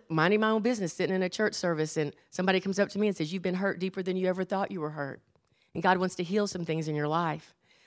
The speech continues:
But when he is through, when you're converted, see, when you're changed, he's gonna use you to strengthen the brethren." I'm like, "What? Please take the focus off me. Talk to someone else." But see, God will come and say things that we don't even expect him to say. And Jesus asked her a question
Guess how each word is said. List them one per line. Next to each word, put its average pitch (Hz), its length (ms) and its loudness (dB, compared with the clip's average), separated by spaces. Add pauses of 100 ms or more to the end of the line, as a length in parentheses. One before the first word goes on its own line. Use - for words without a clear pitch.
But 170 120 6
when 190 200 4
he 240 140 4
is 262 120 0
through, 262 340 2
when 185 160 4
you're 208 120 4
converted, 208 680 -2 (220)
see, - 160 -2
when 196 120 6
you're 208 100 4
changed, 190 640 -6 (340)
he's 208 140 0
gonna 202 120 4
use 220 280 4
you 185 80 2
to 165 80 0
strengthen 185 420 0
the 170 80 0
brethren." 165 440 -2 (340)
I'm 240 120 0
like, 170 160 0
"What? 262 420 -4 (460)
Please 262 320 -2 (720)
take 294 160 -2
the 302 80 2
focus 254 340 2
off 208 160 8
me. 190 140 4
Talk 240 240 0
to 254 80 -4
someone 220 320 2
else." - 460 -2 (320)
But 233 100 2
see, 277 120 2
God 302 280 8
will 277 100 8
come 277 320 4
and 226 80 4
say 262 240 4
things 247 220 0
that 220 100 2
we 247 100 0
don't 294 140 0
even 220 180 0
expect 262 460 0
him 254 80 -2
to 202 80 -2
say. 180 220 2 (180)
And 240 100 4
Jesus 294 380 4
asked 277 240 4
her 269 140 6
a 233 40 8
question 262 520 2